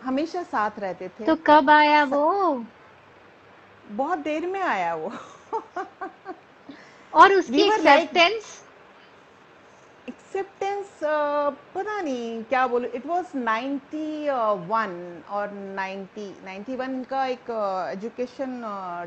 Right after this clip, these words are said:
Speaker 1: tour गया बाहर, तो उस वक्त
Speaker 2: हम्म।
Speaker 1: कीर्ति जैन director हुआ करती थी।
Speaker 2: हम्म।
Speaker 1: तो I said कि, uh, phone तो होता नहीं था तब,
Speaker 2: हम्म।
Speaker 1: but तो हम लोग letters ना ऐसे भेजते थे, पोस्ट से भेजा,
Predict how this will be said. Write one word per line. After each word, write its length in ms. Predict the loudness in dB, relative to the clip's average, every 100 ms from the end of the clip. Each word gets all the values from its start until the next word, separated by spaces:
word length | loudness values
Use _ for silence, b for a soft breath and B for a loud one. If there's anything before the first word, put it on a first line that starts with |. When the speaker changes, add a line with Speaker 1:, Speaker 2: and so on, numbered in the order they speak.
| -6
Speaker 1:
tour 200 | -4 -2
गया 380 | -2 -4 -4 -4
बाहर, 360 | -6 -6 -8
तो 160 | -8 -6
उस 120 | -4
वक्त 120 | 0
Speaker 2:
हम्म। 200 | 0 0
Speaker 1:
कीर्ति 340 | -2 -4 -6 -8
जैन 260 | -8 -6
director 420 | -6 -6 -6 -8
हुआ 240 | -6 -6 -6
करती 360 | -8 -12 -14
थी। 260 | -16 -16 -16 -20 -20 -20 -20 -12
Speaker 2:
हम्म। 160 | -10 -10 -12 -14
Speaker 1:
तो 180 | -8 -4
I 160 | -2 -4
said 240 | -6 -6
कि, 180 | -4 0
uh, 160 | 0 -2 -10 -20 -10
phone 220 | -4 -4 -2
तो 120 | -2
होता 280 | -2 0 0
नहीं 160 | -2
था 140 | -4 -2
तब, 240 | -2 -4 -8 -20 -20 -20 -20 -10
Speaker 2:
हम्म। 480 | -6 -4 -4 -6 -4
Speaker 1:
but 200 | -2 -2
तो 100 | -2
हम 200 | 0 0
लोग 160 | 0 2
letters 460 | 2 0 -4 -4
ना 60 | -4
ऐसे 320 | -2 -2 -4
भेजते 380 | 0 0 0 0
थे, 140 | 0
पोस्ट 340 | 0 0 0 0
से 140 | -2
भेजा, 540 | 2 0 2 0 0